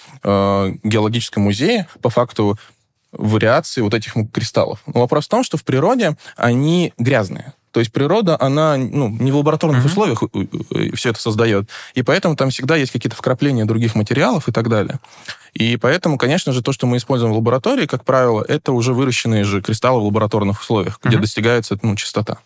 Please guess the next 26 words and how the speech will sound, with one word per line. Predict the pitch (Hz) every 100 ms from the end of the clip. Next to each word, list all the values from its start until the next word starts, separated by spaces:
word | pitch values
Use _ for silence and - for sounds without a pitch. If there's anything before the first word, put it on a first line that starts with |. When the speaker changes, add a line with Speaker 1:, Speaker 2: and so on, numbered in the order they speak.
| _ - -
Speaker 2:
То | -
есть | -
мы | 131
можем | 196 165 156
сказать, | 131 123 131 135
что | -
в | 107
целом | - 127 107
какие-то | 101 117 110
из |
этих | 113 110
материалов, | 107 101 - 110 -
они | 104
в | 95
природе | 120 120 101
существуют, | - - - 208 185
но, |
во-первых, | 104 104 127 -
наверное, | 107 101
в |
природе | - 117 110
не | 101
складывалось | 101 117 110 98 90 -
таких | 98 98 -
условий, | 101 156 233 180 92
да, | 107 147